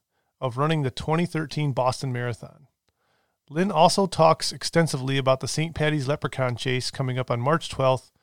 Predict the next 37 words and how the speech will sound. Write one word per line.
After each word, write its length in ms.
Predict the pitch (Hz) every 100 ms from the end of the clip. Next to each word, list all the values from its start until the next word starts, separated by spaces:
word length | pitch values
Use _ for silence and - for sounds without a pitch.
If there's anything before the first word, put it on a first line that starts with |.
| _ _ _ -
in 120 | 139
downtown 460 | 127 127 123 123 113
Holland. 500 | 117 117 110 120 - _ _ _ _ _ _ _ _
We 80 |
also 240 | 156 175 170
have 160 | 156
the 60 | 139
Ten 240 | 123 170
Commandments 420 | 143 160 160 165 -
of 120 | 127
winter 220 | 160 139
running, 460 | 139 202 233 226 - _ _ _ _ _ _
plus 300 | - 143 -
information 520 | 170 143 156 156 -
on 140 | 131 127
Holland 320 | 147 160 143
Haven 220 | 147 139
Marathon, 640 | 160 185 185 196 185 185 - _ _ _ _ _ _ -
info 240 | 160 147
on 140 | 139 131
the 80 |
Tulip 320 | 127 226 247 196
Time 240 | 202 190
Run, 340 | 185 185 180 143 _ _ _
and 240 | 151 160
a 60 | 147
list 340 | 143 156 - -
of 180 | 143 127
lo-, 240 | 139 143 - - _ 147
local 340 | 160 170 160
West 320 | 135 143 -
Michigan 320 | 139 - 135
races 320 | 127 131 127 127
coming 260 | - 131
up 140 | 127 123
in 100 | 120
March. 460 | 120 - - -